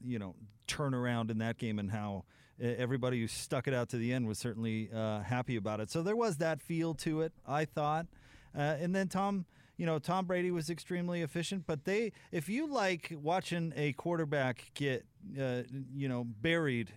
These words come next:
uh, on the field, then you enjoyed that game, which, uh, I, I did. I thought,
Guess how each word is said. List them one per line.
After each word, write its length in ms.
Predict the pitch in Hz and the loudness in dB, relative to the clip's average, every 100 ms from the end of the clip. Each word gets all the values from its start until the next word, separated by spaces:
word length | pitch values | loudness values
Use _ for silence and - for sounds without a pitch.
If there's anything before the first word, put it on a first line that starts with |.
| - | -4
uh, 200 | 131 127 | 0 0
on 260 | 131 135 127 | 0 0 0
the 60 | |
field, 460 | - 143 98 82 - - _ - - _ - | 0 0 0 -2 -10 -20 _ -20 -20 _ -4
then 160 | 113 | 0
you 160 | 120 135 | 0 0
enjoyed 380 | 113 120 117 107 | 0 0 0 0
that 180 | 104 95 | -2 -2
game, 280 | 104 82 - _ _ | -4 -4 -8 _ _
which, 400 | 110 110 - - - | -6 -6 -6 -14 -6
uh, 320 | 113 110 110 87 | -2 0 -2 -2
I, 220 | 151 180 180 | -2 -2 -4
I 120 | 220 | -2
did. 260 | 240 135 - | -2 -4 -2
I 100 | 170 | -2
thought, 320 | 190 226 180 | 2 2 2